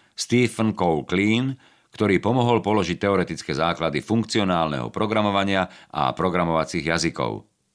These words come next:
Zomrel v roku tisíc deväťsto deväťdesiat štyri. Šiesteho januára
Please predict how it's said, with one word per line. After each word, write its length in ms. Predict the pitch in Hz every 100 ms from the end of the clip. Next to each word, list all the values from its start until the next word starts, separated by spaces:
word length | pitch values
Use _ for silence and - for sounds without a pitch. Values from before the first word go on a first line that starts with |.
| _ -
Zomrel 320 | 104 110 92
v 160 | 78 78
roku 160 | 71 71 -
tisíc 640 | 117 107 101 98 92 -
deväťsto 480 | 71 69 69 - 76
deväťdesiat 560 | 67 57 55 - 71 -
štyri. 400 | 92 78 55 _ _ _ _ _ _ _ _ -
Šiesteho 480 | - 101 90 82 78
januára 800 | 78 87 87 87 92 110 107